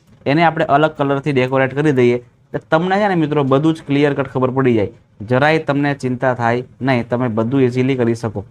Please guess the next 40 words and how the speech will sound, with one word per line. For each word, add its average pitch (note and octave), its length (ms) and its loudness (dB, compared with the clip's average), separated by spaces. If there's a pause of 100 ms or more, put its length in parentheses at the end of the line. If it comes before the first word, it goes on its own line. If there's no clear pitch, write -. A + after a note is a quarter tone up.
(300)
બરાબર C#3+ 320 0
ને? D#3 140 0 (400)
ચલો, A#2 180 2
આપણે B2 260 0
પહેલાં D3 260 0
તો D3+ 60 0
આને D3 260 0 (360)
હાઇલાઇટ B2 460 2
કરી D3+ 240 0
દઈએ C#3+ 200 2
છીએ C3 140 -4
મસ્ત B2+ 320 -2
રીતે, B2+ 300 2 (600)
અહીંયા B2 280 -6
કલર D3 220 4
પૂરી C#3 240 0
દઈએ B2+ 220 4
છીએ, B2 120 -2
બરાબર D3+ 280 0
આપણે? D#3+ 260 -2 (1120)
હા, G#2+ 480 2
ચાલો, A2 320 0
ચાલો, G#2+ 220 -12 (160)
અહીંયાથી B2+ 500 -4
અહીંયા, C#3 360 0 (500)
પછી - 220 -8
અહીંયાથી B2+ 540 -2
અહીંયા, C#3+ 320 0 (760)
ઉપર C#3 300 -2
જવા C#3 260 2
દો, D3+ 200 0
અહીંયા C3 280 -4
જવા C#3 160 -2
દો, D3 200 -4
અહીંયા C3 240 -4
જવા C#3 120 -4
દો, C#3 100 -6
અહીંયા A#2+ 260 -4
જવા G#2 160 -2
દો. G#2 120 -6